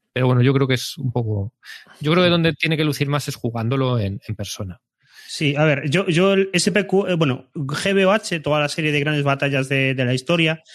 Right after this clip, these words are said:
Speaker 2: pues, eh, no hay mucho que decir. Es un sistema que tiende más a la simulación, a la parte de la simulación, que a la parte del juego.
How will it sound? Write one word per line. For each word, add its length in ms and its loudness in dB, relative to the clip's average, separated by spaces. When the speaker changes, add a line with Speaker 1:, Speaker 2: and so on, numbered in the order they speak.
Speaker 2:
pues, 600 2
eh, 460 -12
no 140 0
hay 80 4
mucho 200 2
que 60 2
decir. 300 2
Es 140 -2
un 240 2
sistema 360 0
que 120 0
tiende 280 2
más 400 -2
a 100 -4
la 100 2
simulación, 880 2
a 40 -2
la 60 0
parte 140 -2
de 40 2
la 40 0
simulación, 440 0
que 80 -2
a 20 2
la 80 0
parte 240 -2
del 100 -2
juego. 380 -14